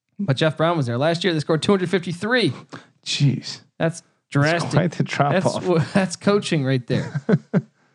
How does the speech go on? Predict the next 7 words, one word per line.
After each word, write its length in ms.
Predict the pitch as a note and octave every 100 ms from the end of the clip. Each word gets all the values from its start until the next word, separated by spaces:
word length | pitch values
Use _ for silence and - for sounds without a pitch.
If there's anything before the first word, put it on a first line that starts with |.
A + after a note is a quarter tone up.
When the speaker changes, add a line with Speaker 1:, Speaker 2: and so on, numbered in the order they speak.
| -
Speaker 1:
Uh, 540 | F3+ E3 E3+ E3+ E3 E3
the 40 | -
passing 340 | B3 C4+ B3
game, 380 | G#3 G3 F#3+ F3+ _ _
well, 360 | B3 B3+ A#3+ - _ _ _ - - _ _ _ _ _ _ _ _ _ _ _ -
we'll 120 | G#3+
see. 320 | - E3 A2